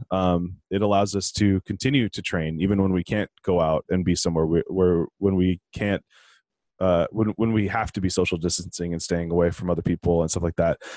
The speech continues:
It has the ability for us to compete on actual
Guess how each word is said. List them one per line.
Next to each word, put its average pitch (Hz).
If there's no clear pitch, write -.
It 92
has 101
the 95
ability 90
for 87
us 85
to 113
compete 95
on 95
actual 92